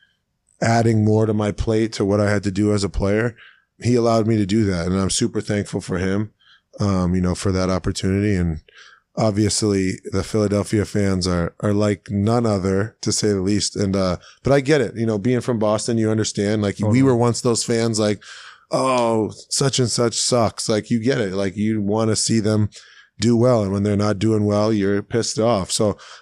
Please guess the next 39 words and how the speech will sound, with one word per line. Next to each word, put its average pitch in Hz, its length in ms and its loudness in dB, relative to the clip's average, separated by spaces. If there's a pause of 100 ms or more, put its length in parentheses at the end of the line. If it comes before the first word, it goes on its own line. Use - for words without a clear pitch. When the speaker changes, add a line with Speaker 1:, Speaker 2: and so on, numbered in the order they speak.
Speaker 1:
I 143 100 2
get 123 280 0
that. 123 160 2
And 117 100 0
I 110 80 2
think 117 180 0
that 110 160 0
gives 107 180 0
me 110 120 2
the 101 100 0
confidence 104 500 0
to 101 100 -2
realize, 101 380 0
like, 95 180 -2
"Hey, 107 160 0
I'm 98 120 0
gonna 101 160 0
go 101 180 0
out 95 120 -2
there 107 240 0
and 90 120 -2 (440)
give 117 180 0
everything 107 420 0
I 104 120 2
have." 98 380 0
And 104 100 0
I 98 100 0
know 98 220 0
that, 95 220 -2 (320)
that 92 100 -4
we 101 100 0
talked 98 260 -4
about 101 120 0
it 95 40 0
earlier, 101 280 0
the 95 100 -2
preparation, 98 640 -4
the 95 60 -2
work 95 400 -2